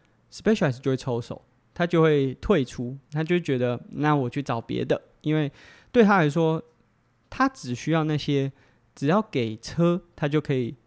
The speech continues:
协助 support 的人，他不需要那些需要很多资源，因为他在 global 的市场，他在全球的市场里面已经投资够多钱在最顶尖的选手上了，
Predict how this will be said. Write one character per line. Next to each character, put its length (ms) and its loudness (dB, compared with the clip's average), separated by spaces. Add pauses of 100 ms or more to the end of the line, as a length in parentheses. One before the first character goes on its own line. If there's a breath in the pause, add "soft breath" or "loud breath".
(160)
协 260 0
助 220 -2
support 460 -2
的 120 -8
人， 180 -12 (220)
他 100 -2
不 140 -2
需 180 -2
要 180 2
那 120 -2
些 460 -2
需 120 -2
要 80 6
很 120 2
多 120 -2
资 300 -6
源， 180 -6
因 160 0
为 60 4
他 140 -2
在 220 -2
global 460 2
的 80 0
市 320 -4
场， 280 -12
他 100 -6
在 180 0 (360 loud breath)
全 200 -2
球 200 -2
的 60 -2
市 200 -2
场 240 -6
里 120 -10
面 200 -4
已 60 -6
经 140 -2
投 280 0
资 200 -10 (140)
够 260 4
多 280 0
钱 240 -8 (100)
在 140 -4
最 280 -4 (160)
顶 220 -2
尖 260 -2
的 100 -2
选 240 -8
手 200 -8
上 240 -6
了， 120 -18